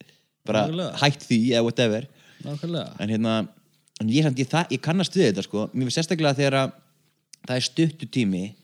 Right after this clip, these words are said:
Speaker 1: hérna, í að eitthvað gerist, þá finnst mér ofta ég erfitt með að finna mér eitthvað að gera, þú veist, þá svona verð ég bara að bíða. E-, e-, ef það er kannski bara tíu mínútur í eitthvað, þú veist, þá svona tekur það sig ekki að, að, hérna, en ef maður er bara að bíða eftir einhverjum, þá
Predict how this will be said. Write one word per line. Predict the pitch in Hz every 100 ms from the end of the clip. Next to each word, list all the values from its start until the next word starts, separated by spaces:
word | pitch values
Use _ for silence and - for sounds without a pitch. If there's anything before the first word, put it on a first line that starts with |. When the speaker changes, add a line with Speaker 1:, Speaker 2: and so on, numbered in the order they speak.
| _ _ _ _ _ _ _ -
Speaker 1:
hérna, | 101 107 101 101 - _ _ _ _ _ _ _ _ -
í | 127
að | 120
eitthvað | 113 110
gerist, | 113 95 95 - - - _ _
þá | 131
finnst | 170 160
mér | 160 143
ofta | 143 143
ég | 139
erfitt | 156 151
með | 151
að | 147
finna | 170
mér | 165
eitthvað | 160 151
að |
gera, | 180 170 131
þú | -
veist, | 120 -
þá | - 135
svona | 131 131 -
verð | 135 143
ég | 143
bara | 131
að |
bíða. | 165 175 160 - _ _ - _ _
E-, | -
e-, | 110
ef | 113 117
það | 131
er | 127
kannski | 135
bara | 127 117
tíu | 156 151
mínútur | 143
í | 147
eitthvað, | 143 139
þú | - _ _ _ _ _ _ _ _
veist, | -
þá | 117
svona | 117 -
tekur | 139 131 147
það | 135
sig | 143
ekki | 139
að, | 135
að, | - 127
hérna, | 131 131
en | -
ef | 120
maður | 123 117
er |
bara | 117
að | -
bíða | 143 147 -
eftir | 139 - 101
einhverjum, | 98 104 120 _ _ _ _ _ - - _ _ _ _
þá | -